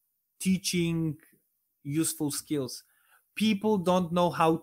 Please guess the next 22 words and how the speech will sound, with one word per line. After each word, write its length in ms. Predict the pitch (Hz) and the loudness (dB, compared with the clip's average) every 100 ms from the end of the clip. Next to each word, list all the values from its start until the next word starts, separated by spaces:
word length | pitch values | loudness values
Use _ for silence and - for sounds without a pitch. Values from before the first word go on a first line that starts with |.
| - | 0
to 300 | 175 160 156 | 4 4 2
communicate 840 | 160 160 175 180 170 - 160 160 - | -2 0 2 2 0 2 2 2 -2
effectively 840 | 160 143 175 165 - 165 147 151 160 | -8 -2 -2 -2 -2 -6 -4 -2 0
by 220 | 139 143 | 2 2
writing. 600 | 143 143 131 - 120 117 _ _ _ _ | 2 2 0 -4 -10 -10 _ _ _ _
They 160 | 139 151 | -2 2
know 260 | 170 190 190 | 4 4 2
only 240 | 180 185 175 | 0 2 2
how 220 | 170 165 | 0 -2
to 180 | - 170 | -4 -8
send 420 | - 165 165 - _ _ _ - | -2 -2 -2 -6 _ _ _ -6
messenger 600 | 147 - 165 160 139 123 | -4 -2 0 0 -2 -4
texts. 560 | - 120 - - - _ _ _ _ | -6 -8 -10 -18 -18 _ _ _ _
But 160 | 147 | -2
what 200 | 180 226 | 2 2
about 320 | 247 220 208 - | 4 4 2 -2
emails? 720 | 226 240 202 185 151 139 - - _ _ _ _ | 2 4 6 6 4 2 -6 -10 _ _ _ _
Emails 480 | 208 220 220 196 - | 2 4 4 4 0
are 180 | 170 175 | 4 4
the 160 | 170 170 | 4 -2
basis 920 | 151 170 185 - - 180 226 - - _ _ _ _ _ - | 0 4 4 4 2 2 2 -2 -8 _ _ _ _ _ 0
of 240 | 156 151 | 0 0